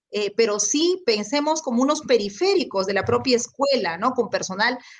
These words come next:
adicional. Entonces, es momento de verdad donde tenemos que pensar de manera distinta, pero hay que poner ese retorno, sea el espacio que conocemos,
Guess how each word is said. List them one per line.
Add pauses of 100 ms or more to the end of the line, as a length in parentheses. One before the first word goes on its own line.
adicional.
Entonces, (280)
es
momento
de
verdad (280)
donde
tenemos
que
pensar
de
manera
distinta, (320)
pero (160)
hay
que
poner
ese
retorno,
sea
el
espacio
que
conocemos,